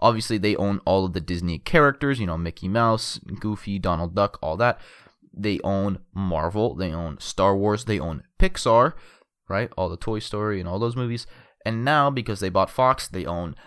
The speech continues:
The Simpsons, they own all of Seth MacFarlane's adult cartoons like, you know, Family Guy, American Dad, et cetera. And that's a pretty big deal. Even if you're not a fan of all those things, most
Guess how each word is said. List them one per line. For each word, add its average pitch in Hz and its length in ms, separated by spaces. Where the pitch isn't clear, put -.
The 87 180
Simpsons, 127 800
they 107 140
own 98 200
all 95 320
of 92 100
Seth - 320
MacFarlane's 98 840
adult 98 340
cartoons 95 640
like, 80 220
you 73 80
know, 64 80
Family 98 380
Guy, 92 460
American 82 340
Dad, 101 360
et - 120
cetera. 123 360
And 113 400
that's 131 580
a 127 100
pretty 131 520
big 104 400
deal. 101 420
Even 127 300
if 107 160
you're 127 340
not 117 220
a 104 40
fan 117 320
of 107 80
all 104 200
those 98 240
things, 107 420
most 131 500